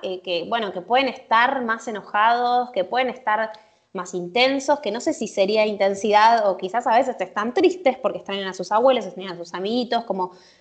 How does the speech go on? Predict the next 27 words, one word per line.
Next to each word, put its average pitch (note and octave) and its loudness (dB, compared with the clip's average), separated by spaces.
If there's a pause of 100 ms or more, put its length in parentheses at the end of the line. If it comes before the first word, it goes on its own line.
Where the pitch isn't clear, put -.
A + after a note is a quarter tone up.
(160)
digo, G3+ 4
poder, B3+ 6
eh, G3 -4
es G#3 -14
muy E4+ 4
importante C#4 4
como A3 -4
poder G#3 0 (220)
ponerles C4 0
en A#3+ -2
palabras A3+ 4
a G3 2
ellos A#3 -2
lo A3+ -8
que G3 -6
les F#3 -8
está F#3+ -10
sucediendo, A3+ 2 (380)
eh, F#3 4
observarlos, A3+ 4
¿sí? A#3 -4
Porque G#3 -6
también A#3+ 4
ahora A3 0
está A#3 0
como, G#3+ -2
bueno, G3+ -2